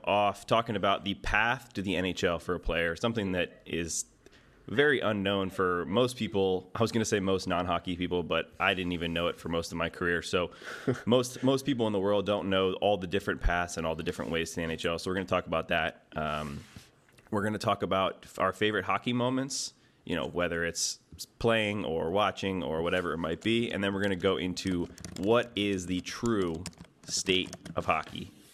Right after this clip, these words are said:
Speaker 1: in the United States. And, uh, that'll, that'll be an interesting topic. Just a little teaser for that. That'll be a fun one. There's some, some surprising stats that I was able to find on that, that, uh,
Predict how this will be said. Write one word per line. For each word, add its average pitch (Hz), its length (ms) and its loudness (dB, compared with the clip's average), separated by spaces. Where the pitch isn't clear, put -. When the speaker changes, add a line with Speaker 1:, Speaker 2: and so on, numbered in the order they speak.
Speaker 1:
in 90 160 0
the 82 80 -2
United 78 320 -4
States. - 400 -6
And, 80 320 -2
uh, 78 320 0
that'll, 120 420 4
that'll 127 200 6
be 123 100 2
an 120 60 4
interesting 120 260 0
topic. 104 360 4
Just 101 200 -2
a 104 40 4
little 98 180 2
teaser 95 400 -2
for 90 140 -2
that. 90 240 2
That'll 92 180 2
be 90 100 -2
a 87 60 0
fun 90 240 0
one. 87 240 0
There's 90 220 -2
some, 87 280 -2
some - 180 -2
surprising 95 520 0
stats 90 360 0
that 87 120 0
I 82 80 2
was 82 140 -2
able 85 180 -2
to 82 60 -4
find 85 340 0
on 82 140 -2
that, 82 320 0
that, 80 200 0
uh, 73 340 -2